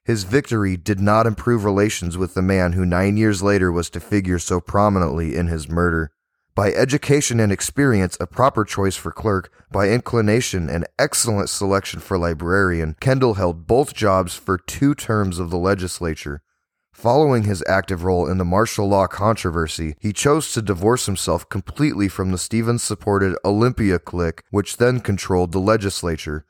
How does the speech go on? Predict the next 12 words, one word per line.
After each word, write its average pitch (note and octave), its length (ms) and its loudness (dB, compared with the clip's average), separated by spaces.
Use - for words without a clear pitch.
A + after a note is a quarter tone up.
He A#2 160 0
therefore A2 560 2
declined G2+ 540 -2
to C3 80 -2
submit G#2 340 0
his F#2 220 -4
name F2+ 220 0
for F2 140 -8
re-election F#2+ 680 0
to - 180 -4
either F#2+ 320 0
post. F2 500 -8